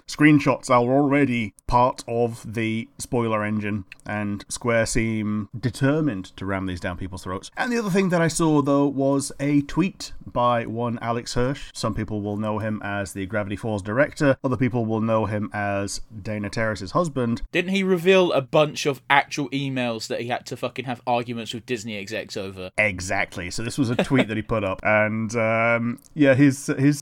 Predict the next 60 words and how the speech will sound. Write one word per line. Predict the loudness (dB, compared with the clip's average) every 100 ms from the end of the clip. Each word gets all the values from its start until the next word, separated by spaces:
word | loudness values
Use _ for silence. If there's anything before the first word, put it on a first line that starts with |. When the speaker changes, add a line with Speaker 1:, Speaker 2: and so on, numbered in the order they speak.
| -2
Speaker 1:
the | 0
synopsis | 2 2 2 -4
that | 0 2
he |
gave. | 2 0 0
Speaker 2:
For | 2 6
what | 6
it's | 6
worth, | 10 10 10 6
I've | 4 4
not | 2 2
actually | 0 0 0
looked | 0 -2 -4
at |
this | -4 -4
because | -6 -6 -6 -2
Gravity | 0 0 -4
Falls | -8 -6 -6
is | -6 -4
something | -4 -4 -4
I | -4
intend | -4 -8 -8
to | -8
watch | -6 -4 -6
at | -10
some | -10 -10
point | -10 -10
in | -10
my | -8
lifetime. | -8 -8 -8 -10 -4
Speaker 1:
Yeah, | -4 -4
yeah, | -6 -8 -4
totally, | -2 -2 -2
totally. | -4 -4 -8 -10 -6
I've | 0
seen | 0
a, | 0 -2
I've | -4 0
seen | 0
a |
few | 4 4
episodes | 4 0 -4 -2 -4
of | -6
it. | -10 -8
I | -6
know | -2 -2
it | -2
gets | -6 -8
way | -4 -2 0
better | 2 2 0
than | -4 -4
the | -6
first | -4 -6 0
few, | 2 2 -2
and | -6
the | -6
first | -6 -6 -2
few | -2
were | 0 -2
strong. | -4 -2 -2 -4